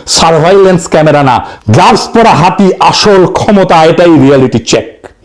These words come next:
আর এই পরীক্ষাটা কিন্তু ফ্রি না। প্রত্যেকটা মেগা প্রজেক্ট, প্রত্যেকটা নতুন আইন হইল আঙ্গুলের আর একটা ধাক্কা, যা আরো গভীরে যায়। তারা এটাকে উন্নয়ন বলে, কিন্তু জনগণ কেবল চাপ অনুভব করে। আর দেশের মিডিয়া,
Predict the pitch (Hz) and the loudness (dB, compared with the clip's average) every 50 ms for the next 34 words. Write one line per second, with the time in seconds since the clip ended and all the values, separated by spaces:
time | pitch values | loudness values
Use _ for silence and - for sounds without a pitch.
0 | - - - - - - - - - - - 151 147 147 147 - 147 160 185 160 | -20 -20 -20 -20 -18 -18 -18 -16 -8 -4 -2 0 0 0 0 0 0 0 0 0
1 | - 190 202 240 - - 220 185 196 185 190 180 170 180 - - - - 214 220 | 0 0 0 0 0 -2 -2 0 0 0 0 0 -2 -4 -6 -6 -2 0 0 0
2 | 143 - - - - - - - - - - - _ - - - - - - - | 0 -2 -6 -8 -10 -12 -14 -16 -18 -20 -20 -20 _ -20 -20 -20 -18 -16 -16 -16
3 | - - - - - 247 330 - 247 330 320 320 349 330 262 247 247 226 233 220 | -16 -16 -12 -6 -2 -2 -2 0 0 0 0 2 2 2 2 2 2 2 2 0
4 | - 190 165 143 160 185 175 - - - - - - 180 170 175 202 190 - - | 0 0 0 0 0 -2 -2 -4 -12 -18 -14 -8 -4 -4 -4 -2 -2 -2 0 0
5 | 190 180 185 190 - - 185 185 - 131 139 151 151 147 135 - 139 139 127 120 | 0 0 0 0 0 0 0 0 0 0 0 2 2 2 0 2 2 2 2 2
6 | 98 - - - - - _ _ _ - 151 165 165 165 151 143 139 139 131 123 | 0 0 -4 -10 -20 -20 _ _ _ -4 -2 0 2 2 2 2 2 2 2 2
7 | 120 123 123 113 - - 120 107 - 98 - - - - 90 90 - - - - | 0 0 -2 -2 -4 -4 -4 -4 -4 -6 -6 -8 -10 -12 -10 -10 -10 -12 -16 -20
8 | _ _ _ - - - - - - - 135 147 294 339 349 349 359 339 240 302 | _ _ _ -20 -16 -14 -12 -10 -4 0 0 2 2 2 2 2 2 2 2 2
9 | 277 185 147 220 208 185 143 143 - - 98 - 139 - _ _ - - - - | 2 2 2 2 2 2 0 0 -2 -4 -6 -10 -12 -16 _ _ -20 -20 -20 -20
10 | - - - - - - 202 220 214 208 180 214 185 220 208 214 196 196 180 165 | -20 -20 -20 -10 -4 -2 0 2 2 2 2 0 0 2 2 2 2 2 2 2
11 | 147 135 123 113 104 104 92 85 76 73 - - _ - - - - - 226 202 | 2 0 0 0 0 0 0 -2 -4 -6 -10 -14 _ -20 -20 -10 -4 0 0 2
12 | 233 175 151 202 202 220 226 208 220 214 196 - 233 220 240 233 233 - - 202 | 2 2 2 2 2 2 2 2 2 2 2 0 2 2 2 0 0 0 0 0
13 | 185 170 170 170 156 131 107 101 131 - - - 85 78 73 - - - - _ | 0 0 0 0 0 0 0 -2 -4 -6 -6 -8 -8 -8 -10 -16 -20 -20 -20 _
14 | _ - - - - 135 139 120 139 135 - 180 156 143 139 127 127 127 139 147 | _ -20 -12 -6 -2 0 0 2 0 0 0 0 0 2 2 2 2 2 2 0
15 | 180 | 0